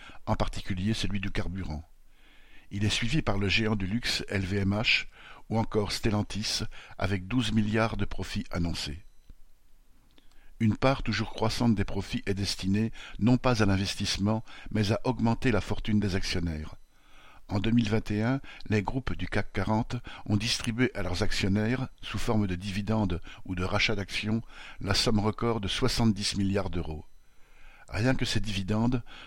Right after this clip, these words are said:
sans compter tous les autres revenus de la grande bourgeoisie, auraient permis de rémunérer deux virgule trois millions de travailleurs, aujourd'hui au chômage, à deux mille euros net par mois, ou d'augmenter immédiatement de mille cent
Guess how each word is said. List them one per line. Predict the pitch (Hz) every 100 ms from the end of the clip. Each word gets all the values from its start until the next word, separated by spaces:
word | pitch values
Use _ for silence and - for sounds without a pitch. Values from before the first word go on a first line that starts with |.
| -
sans | - 123
compter | - 123 135
tous | 123 101
les | 101 98
autres | 101 107
revenus | 101 101 110 117
de | 101
la | 87
grande | 92 113
bourgeoisie, | 98 92 95 92 90 110 - - - -
auraient | 104 113
permis | 131 127 135
de | 110
rémunérer | 107 107 107 104 104 117 - - -
deux | - 139
virgule | 120 110 90 101
trois | - 123
millions | 127 113 120
de | 110
travailleurs, | - 104 101 95 101 110 120 - - -
aujourd'hui | 110 92 101 98
au | 90
chômage, | - 87 101 98 107 110 - - -
à | 101
deux | 104
mille | 127 139 -
euros | 107 92 104
net | 113 -
par | - 98
mois, | 101 104 110 - - - - 104
ou |
d'augmenter | 107 117 113 117 - 101 -
immédiatement | 127 123 110 110 - 113 117 127 - -
de | - 110
mille | 127 127
cent | - 113